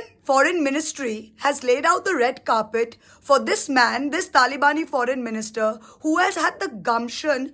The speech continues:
to ask for women to be removed from a room where he's having a press conference. And we are giving this delegation official, um, status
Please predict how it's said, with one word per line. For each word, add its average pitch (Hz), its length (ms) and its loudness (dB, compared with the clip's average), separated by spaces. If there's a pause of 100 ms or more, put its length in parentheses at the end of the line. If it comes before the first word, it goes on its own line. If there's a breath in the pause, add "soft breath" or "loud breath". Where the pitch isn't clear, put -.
(160 soft breath)
to - 300 -6
ask 277 420 4
for 254 240 -2
women 254 360 0
to 359 120 0
be 359 160 2
removed 254 580 -2
from 392 220 2
a 392 140 2
room 262 340 -4 (200 loud breath)
where 277 180 0
he's 320 160 -4
having 294 280 -4
a 311 60 -2
press 285 260 -4
conference. 240 640 -6 (560 soft breath)
And 285 160 4
we 330 200 2
are 359 120 2
giving 320 340 2
this 339 180 0
delegation 311 760 -2 (220)
official, 320 540 -4 (340 loud breath)
um, 240 380 2
status 262 580 0